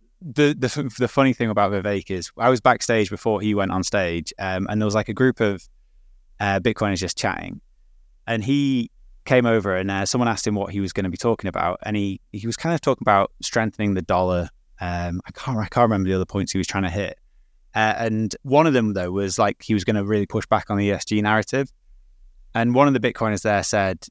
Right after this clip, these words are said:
um, "You're just, like, adding fuel to the fire. Don't do that. Talk about C B D Cs." And then he goes out on stage, he, like, does his spiel,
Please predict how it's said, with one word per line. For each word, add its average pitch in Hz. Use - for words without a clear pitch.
um, 98
"You're 110
just, -
like, 101
adding 107
fuel 107
to -
the 92
fire. 95
Don't 107
do 98
that. 90
Talk 104
about 95
C 104
B 90
D 90
Cs." -
And 117
then 123
he 123
goes 139
out 120
on 110
stage, 101
he, 104
like, 101
does 117
his 104
spiel, 90